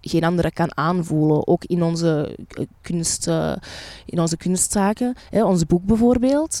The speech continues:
ehm, dat begin januari uitkomt. Ehm, daar,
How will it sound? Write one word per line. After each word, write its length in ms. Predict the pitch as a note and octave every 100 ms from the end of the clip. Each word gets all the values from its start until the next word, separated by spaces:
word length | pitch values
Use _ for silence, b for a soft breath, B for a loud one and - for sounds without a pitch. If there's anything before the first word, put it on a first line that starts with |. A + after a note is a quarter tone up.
| -
ehm, 360 | F3 E3 E3
dat 220 | E3+ E3 D#3+
begin 220 | E3 E3+
januari 500 | E3 D#3+ D3+ G#3 A#3
uitkomt. 600 | A#3+ B3+ - D4 E4 - B B B -
Ehm, 760 | F3 E3 E3 E3 D#3+ D#3 - - -
daar, 460 | - D#3+ E3+ E3